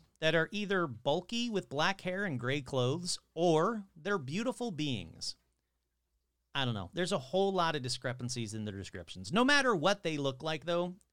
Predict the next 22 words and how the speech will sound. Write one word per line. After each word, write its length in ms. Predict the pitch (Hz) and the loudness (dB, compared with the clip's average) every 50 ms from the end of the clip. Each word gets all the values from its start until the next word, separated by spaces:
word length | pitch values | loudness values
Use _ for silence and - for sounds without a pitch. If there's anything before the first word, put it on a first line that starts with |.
| _ _ _ _ _ _ _ _ | _ _ _ _ _ _ _ _
everything 480 | 196 226 226 226 208 180 - 202 185 170 | 0 0 2 2 0 0 0 0 -2 -2
agrees. 440 | 147 123 131 120 104 92 92 90 | -2 -2 -2 -2 -2 -4 -8 -10
They 140 | - - 147 | -4 -2 0
have 180 | 151 143 131 120 | 0 0 0 -4
great 380 | 127 - 127 127 135 214 247 | -6 -2 0 2 2 0 0
magic, 580 | - 156 143 127 113 107 101 110 117 127 - - _ _ _ _ _ _ _ | -2 -2 -2 0 -2 -2 -4 -6 -6 -6 -10 -20 _ _ _ _ _ _ _
and 100 | - 139 | -6 -6
it 100 | 139 131 | -4 0
says 200 | - 175 196 185 | 0 0 0 2
they 120 | 180 214 196 | 0 0 0
live 180 | 180 185 170 | 0 0 0
in 140 | 175 139 123 | 0 -2 -2
mounds. 580 | 113 117 120 123 131 147 180 208 214 202 - - _ _ _ | -2 -2 -2 -2 -2 -2 -2 -4 -4 -6 -8 -12 _ _ _
They 120 | - 139 127 | -6 -6 -6
dislike 720 | 120 117 135 175 190 - 190 185 175 170 135 - - _ | -4 -4 -4 -4 -4 -2 0 0 0 0 -2 -4 -16 _
crosses, 680 | - - 147 127 127 127 127 151 175 214 240 220 - - _ _ _ _ _ _ _ _ _ | -4 -2 0 0 0 0 -2 -2 -4 -4 -4 -6 -10 -12 _ _ _ _ _ _ _ _ _
electricity, 800 | - 131 131 131 127 - 180 185 185 196 202 214 220 226 220 196 - _ _ _ _ _ _ _ _ _ _ _ _ | -4 -2 -2 -2 -2 -2 -2 -2 -2 -4 -4 -6 -6 -6 -8 -8 -10 _ _ _ _ _ _ _ _ _ _ _ _
and 280 | 240 254 262 254 220 | -2 -2 0 -2 -2
churches. 720 | - - 233 262 220 - - 151 123 101 87 82 - - - _ _ | -2 -2 -2 -2 -2 -4 -4 -6 -6 -8 -8 -8 -10 -12 -12 _ _
Why? 500 | _ 123 110 127 160 202 247 262 269 208 - _ _ _ _ _ _ _ _ | _ -2 2 2 4 4 2 2 0 -4 -8 _ _ _ _ _ _ _ _
Who 180 | 131 156 180 | 0 2 2
knows? 500 | 202 240 269 277 262 208 147 113 - - | 4 2 2 2 2 2 0 -2 -4 -10